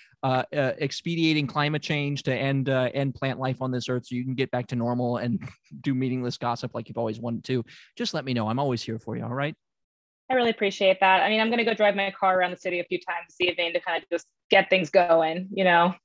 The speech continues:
Speaker 1: Sure. Great, great thinking. Uh, all right. Well, good to see you, Dana. Take care. Have a good rest of
Speaker 2: Great
Speaker 1: your day.
Speaker 2: seeing you.
Speaker 1: All right.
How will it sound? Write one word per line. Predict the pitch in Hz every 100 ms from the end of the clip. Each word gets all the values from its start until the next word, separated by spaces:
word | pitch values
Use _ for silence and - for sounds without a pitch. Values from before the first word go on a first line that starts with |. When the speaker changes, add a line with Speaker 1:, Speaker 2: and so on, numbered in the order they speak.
| _
Speaker 1:
Sure. | 139 - 147 147 147 143 131 117 110
Great, | 131 120 117
great | - 135 -
thinking. | 123 107 110 -
Uh, | 117 113 110
all | 160
right. | 214
Well, | 226 220
good | 262
to | 294
see | 277
you, | 277
Dana. | 240 233 233 226 226
Take | 240 233
care. | 254 247 240
Have | 220 220
a |
good | 226 220
rest | 226 311
of |
Speaker 2:
Great | 269
Speaker 1:
your | 320
day. | 302 277 269
Speaker 2:
seeing |
you. | 247 226 233 240
Speaker 1:
All | 147 160
right. | 160 190 117